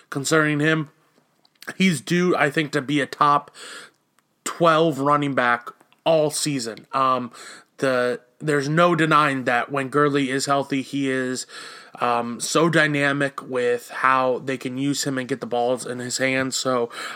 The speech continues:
I'm cautiously optimistic on Todd Gurley. I'm, I don't have as many reservations as a lot of other people do.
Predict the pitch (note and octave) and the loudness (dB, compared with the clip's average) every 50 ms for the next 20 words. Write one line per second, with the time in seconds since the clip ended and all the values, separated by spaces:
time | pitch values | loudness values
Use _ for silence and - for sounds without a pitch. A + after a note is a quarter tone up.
0 | - - C#3 E3+ G3+ G3+ G3 E3+ - - _ _ _ _ _ _ _ _ _ _ | -2 2 4 4 6 4 2 0 -4 -10 _ _ _ _ _ _ _ _ _ _
1 | _ _ _ _ _ _ _ - - - - G3+ G#3 - - G3+ F3+ - G#3+ G#3 | _ _ _ _ _ _ _ -6 -2 2 4 4 4 4 2 0 0 0 2 2
2 | D3 D3 E3+ E3+ - F3 D#3 D#3+ E3 D3 - - C3+ B2 - B2 C#3 C3+ C3 - | 4 4 4 4 2 0 2 2 2 0 0 -2 -6 -4 -2 -2 -2 -2 -2 -2
3 | - C3+ C3+ C3+ C3 C#3 C#3 C3 A#2 A2+ A2 A#2 C#3+ D3+ D#3 D3 - D#3 E3+ F#3 | 0 2 2 2 0 0 0 0 0 0 2 2 2 2 2 0 2 2 2 4
4 | F#3 D#3+ D#3 E3+ E3 D#3+ D3+ C3+ D3+ D3+ D3+ D3+ C#3+ C3 - - - - - - | 2 2 2 2 2 2 0 0 0 0 0 -2 -2 -4 -8 -12 -14 -12 -6 0
5 | - D#3 E3 C3+ D#3 D3 C3 D3 D3 C#3+ B2+ - C3+ B2+ B2+ A#2+ - C3 C3 A#2+ | 2 4 4 4 4 4 6 4 4 4 2 -2 -6 -6 -8 -4 -4 -2 -2 -2
6 | A#2+ A#2+ B2+ - - C#3+ C3+ C3 C3 C3 B2 B2 B2+ B2 B2 B2 A#2 - C#3 C3 | -4 -10 -8 -4 -2 0 2 4 4 4 4 2 0 -2 -2 -4 -6 -6 -6 -4
7 | A#2+ B2 B2 A#2 A#2+ A2+ G#2+ G2+ | -2 -4 -4 -4 -6 -8 -12 -12